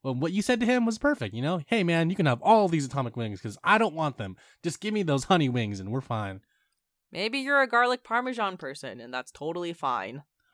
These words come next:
Speaker 1: Maybe you're a teriyaki person, you know? Who knows?
Speaker 2: Yeah.
Speaker 1: It's all your own flavor, all your own opinion, all your own voice.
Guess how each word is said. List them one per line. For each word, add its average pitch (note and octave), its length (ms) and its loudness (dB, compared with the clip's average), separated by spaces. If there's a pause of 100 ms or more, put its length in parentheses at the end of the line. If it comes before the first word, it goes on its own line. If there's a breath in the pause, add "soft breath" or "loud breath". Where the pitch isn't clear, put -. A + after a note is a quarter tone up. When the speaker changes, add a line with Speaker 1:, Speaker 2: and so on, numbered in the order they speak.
(120)
Speaker 1:
Maybe F#2+ 240 -6
you're C3 140 4
a - 20 4
teriyaki G#3 580 4
person, G#2 360 0
you A2 100 -4
know? B3 240 2 (140)
Who B3+ 120 2
knows? E3 400 2
Speaker 2:
Yeah. F#3 300 4 (840 soft breath)
Speaker 1:
It's A2+ 140 -4
all F3 180 8
your E3 200 6
own F3 200 6
flavor, F3+ 480 2
all D3 240 2
your D#3+ 120 0
own D#3 120 2
opinion, E3 540 0 (320)
all A#2+ 220 -2
your C3+ 120 -2
own B2 240 -2
voice. F#2 400 -10